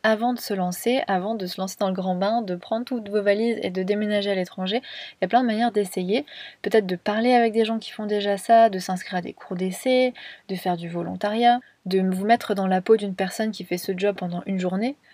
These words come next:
Et vous allez vite voir ce qui vous plaît ou pas et pourquoi. Ça va vous donner énormément d'infos sur vous. Et si vraiment vous n'avez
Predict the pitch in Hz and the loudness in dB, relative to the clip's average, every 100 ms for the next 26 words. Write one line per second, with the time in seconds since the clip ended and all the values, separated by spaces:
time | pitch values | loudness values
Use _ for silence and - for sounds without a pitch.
0 | _ - 196 208 208 269 294 190 214 302 | _ -6 2 4 4 2 -2 4 4 4
1 | - - 202 190 185 240 269 - _ _ | -6 -6 -6 -6 -4 -2 -2 -4 _ _
2 | _ 247 - 196 233 - 180 - 226 - | _ -6 4 6 6 2 -4 -4 -10 -6
3 | 180 - 190 190 190 196 226 220 196 220 | -6 2 2 2 0 0 2 2 2 2
4 | 226 226 208 190 - 208 196 180 175 254 | 2 0 -2 -4 -6 -6 -6 -6 -4 -6
5 | - - - - - 196 190 214 196 220 | -8 -16 -16 -16 -6 -4 2 2 6 4
6 | 262 277 220 185 170 170 | 4 2 2 2 4 2